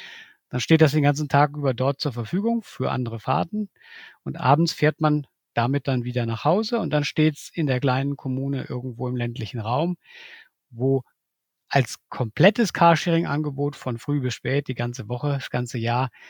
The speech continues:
sich wahrscheinlich am Anfang so ein Carsharing-Angebot nicht rechnen würde. Aber so sind die Carsharing-Autos dann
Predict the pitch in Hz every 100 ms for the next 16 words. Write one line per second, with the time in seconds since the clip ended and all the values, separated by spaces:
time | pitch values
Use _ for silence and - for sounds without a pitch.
0 | - - _ - 131 - 131 143 139 143
1 | 139 131 139 139 127 139 120 - 123 -
2 | 131 123 113 113 123 120 - 117 - 107
3 | 101 101 92 _ _ _ - - - -
4 | - - 127 131 170 170 156 151 147 156
5 | 143 131 135 - _ _ _ _ - 127
6 | 180 220 214